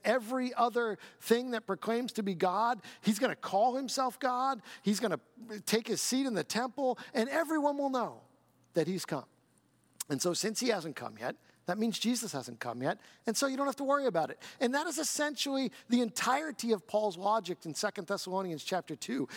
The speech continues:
The entirety of his point is Jesus hasn't come yet. But here's the thing. I have been a Christian a long time.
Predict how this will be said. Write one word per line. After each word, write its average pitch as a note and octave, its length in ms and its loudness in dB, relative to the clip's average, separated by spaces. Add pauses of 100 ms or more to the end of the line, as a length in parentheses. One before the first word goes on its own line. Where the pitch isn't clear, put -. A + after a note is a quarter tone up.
(100)
The G#3+ 120 6
entirety C#4 580 0
of C4 80 2
his A#3+ 120 0
point D3+ 400 -6 (200)
is D#3 180 2
Jesus G#3+ 560 0 (140)
hasn't D#3+ 440 -2 (200)
come C#3+ 260 0
yet. G#2+ 180 -8 (280)
But A3+ 100 6
here's C#4 240 0
the C#4 80 2
thing. F#3+ 240 -2 (320)
I A3 140 6
have C4+ 100 -2
been C4+ 100 -2
a A#3+ 60 -2
Christian A3+ 380 -2
a - 20 2
long G3+ 320 0
time. C#3+ 300 -4